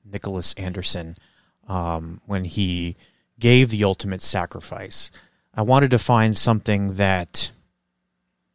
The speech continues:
could express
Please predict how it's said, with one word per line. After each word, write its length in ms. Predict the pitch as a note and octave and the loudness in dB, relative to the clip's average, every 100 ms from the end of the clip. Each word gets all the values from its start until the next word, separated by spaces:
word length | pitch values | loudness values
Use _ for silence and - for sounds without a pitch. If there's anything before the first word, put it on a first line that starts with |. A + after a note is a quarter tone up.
| _ _ _ _ _ _ _ _ _ _ _ _ _ _ _ _ _ | _ _ _ _ _ _ _ _ _ _ _ _ _ _ _ _ _
could 380 | - - A#2 G2+ | -12 -6 -4 -4
express 960 | F#2+ - - - A2+ A2 - - - | -4 -2 -2 0 0 2 0 0 -2